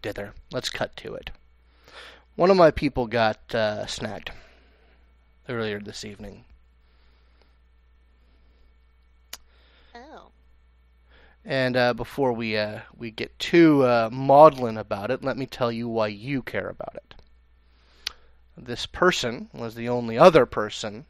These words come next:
Speaker 1: other than me, in my pack, that knows about the arrangement between us.
Speaker 2: Hmm.
Speaker 1: So it behooves you to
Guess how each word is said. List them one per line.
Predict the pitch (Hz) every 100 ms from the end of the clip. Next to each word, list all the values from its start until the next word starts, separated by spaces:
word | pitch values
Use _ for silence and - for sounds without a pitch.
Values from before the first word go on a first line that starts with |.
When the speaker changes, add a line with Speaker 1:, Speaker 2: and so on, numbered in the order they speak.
| _
Speaker 1:
other | - 113 110
than | 104 110
me, | 143 107 117 -
in | 110
my | 107 101
pack, | 98 104 101 - - _ - - -
that | 117
knows | 117 120 110
about | 104 107 104 -
the | 98
arrangement | 95 92 90 87 95 -
between | - - 101 -
us. | - - - - _ _ _ _ _ _ _ _ _ _ _ _ _ _ _ _ _ _ _ _ _ _ _ _ _ - _ _
Speaker 2:
Hmm. | 208 196 180 _ _ _ _
Speaker 1:
So | - 147
it | 147 135
behooves | 123 107 160 185 165 131 113
you | 110 98 98 117 _ _ _
to | - - 110 104 101